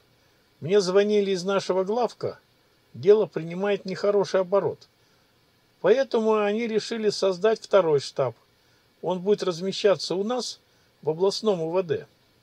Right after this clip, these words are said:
Следователи из комитета там тоже будут. Пока не знаю, кто.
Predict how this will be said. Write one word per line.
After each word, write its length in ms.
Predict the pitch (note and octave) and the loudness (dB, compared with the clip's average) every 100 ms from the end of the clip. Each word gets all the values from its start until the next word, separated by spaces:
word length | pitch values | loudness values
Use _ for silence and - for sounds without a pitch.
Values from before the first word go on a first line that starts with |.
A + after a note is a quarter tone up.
| _ _ _ _ _ | _ _ _ _ _
Следователи 760 | - G3 B3 G#3+ F3+ D3 F3+ | -10 -6 0 0 0 -4 -6
из 120 | F3+ - | -6 -4
комитета 640 | F#3+ G3 G3 A3+ A3 F3+ | -2 -2 -2 -2 0 -2
там 240 | - G3+ | -2 -6
тоже 340 | - A3 D#3 D3 | -2 -2 -2 -6
будут. 440 | C#3+ A2+ D#2 - _ _ _ _ _ _ _ | -6 -8 -12 -20 _ _ _ _ _ _ _
Пока 280 | - D#3+ G#3 | -6 -2 -2
не 100 | A3 | -2
знаю, 360 | G3+ G#3+ G#3 G3+ | -2 0 -2 -2
кто. 360 | - - - | -4 -6 -6